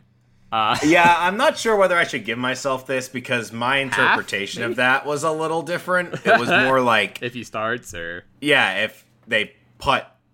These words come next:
Speaker 2: Fields in and he wins the game for them, not he maintained the lead after they put him in. But I did still say that, so,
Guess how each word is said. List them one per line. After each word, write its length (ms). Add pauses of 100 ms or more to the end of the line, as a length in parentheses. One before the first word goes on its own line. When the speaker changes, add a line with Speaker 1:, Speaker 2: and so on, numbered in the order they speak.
Speaker 2:
Fields 500
in 220
and 180
he 160
wins 560
the 140
game 400
for 280
them, 520
not 500 (680)
he 360
maintained 680
the 100
lead 580 (440)
after 380
they 160
put 240
him 180
in. 240
But 540
I 140
did 220
still 260
say 260
that, 240
so, 260